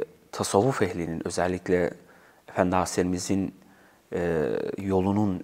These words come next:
önemli bir özelliklerinden birisi olan Hatmi Şerif noktasını konuşacağız. E, bu konunun biraz da seçilmesindeki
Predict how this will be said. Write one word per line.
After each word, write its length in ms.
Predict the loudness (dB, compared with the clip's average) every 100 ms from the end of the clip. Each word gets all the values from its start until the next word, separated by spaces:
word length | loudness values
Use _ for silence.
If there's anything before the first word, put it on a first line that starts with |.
| -6
önemli 440 | 0 2 4 4
bir 140 | 4 4
özelliklerinden 1000 | 2 0 0 0 0 -2 2 2 2 0
birisi 320 | -2 2 6
olan 280 | 6 4 2
Hatmi 320 | -2 -2 0
Şerif 420 | 0 0 -2 -2
noktasını 420 | -4 -2 -6 -4
konuşacağız. 680 | -6 -6 -6 -2 0 0 -4 -12 -18 -16 -16 -16 -18 -20 -4
E, 320 | 2 2 2 0
bu 40 |
konunun 440 | 2 4 4 6
biraz 220 | 8 8 6
da 60 |
seçilmesindeki 1000 | 0 -4 0 2 2 2 2 2 4 4